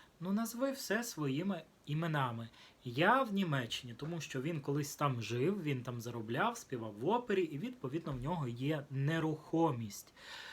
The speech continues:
в Німеччині. Адже подейкують, що навіть Олег Винник, він давав концерти в Україні, хоча він на постійній основі не жив в Україні, він жив в Німеччині, в Берліні. Тобто цілком ймовірно, що,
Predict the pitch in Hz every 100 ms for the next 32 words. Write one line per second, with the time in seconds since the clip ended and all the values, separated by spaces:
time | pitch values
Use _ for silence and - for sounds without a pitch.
0 | - - - - - 120 175 175 147 113
1 | - 123 120 - _ _ _ _ _ _
2 | _ - - - 147 151 - 175 220 233
3 | 170 131 - 147 143 160 151 - - 139
4 | 143 143 - 170 214 160 - 131 170 175
5 | - - - - - - 120 165 160 208
6 | 170 139 135 - 147 123 131 127 135 175
7 | 247 202 - 131 160 147 131 190 175 143
8 | 143 - 165 165 147 160 156 147 139 160
9 | 160 135 160 156 107 - - 120 127 143
10 | 135 123 110 107 135 180 151 131 151 147
11 | 143 - - 113 139 156 151 123 - 117
12 | 110 139 143 127 113 - 117 135 127 139
13 | 139 139 143 208 262 165 143 - 131